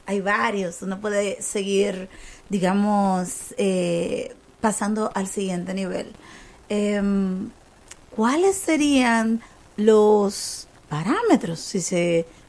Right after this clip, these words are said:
pudiera decir así, para esto, para saber qué me permito desde la conciencia de lo que me merezco?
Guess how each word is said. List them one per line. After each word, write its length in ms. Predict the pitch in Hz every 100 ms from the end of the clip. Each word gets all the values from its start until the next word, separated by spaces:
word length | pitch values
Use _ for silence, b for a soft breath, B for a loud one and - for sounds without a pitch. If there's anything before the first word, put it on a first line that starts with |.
| -
pudiera 360 | 208 180 175
decir 260 | 190 214 220
así, 260 | 196 185 - B B B -
para 1040 | 208 202 202 202 202 196 185 185 175 170 175 175
esto, 480 | 208 190 - - 165 -
para 300 | 190 180 180 - - - - -
saber 480 | - 240 247 285 311 - B B B - -
qué 160 | 349 381
me 180 | 440 427
permito 580 | 392 381 311 294 294
desde 300 | 277 262 240
la 160 | 247 247
conciencia 680 | 254 233 262 262 294 320 294
de 100 | 254
lo 140 | 226
que 100 | 226
me 140 | 202 185
merezco? 520 | 175 170 165 -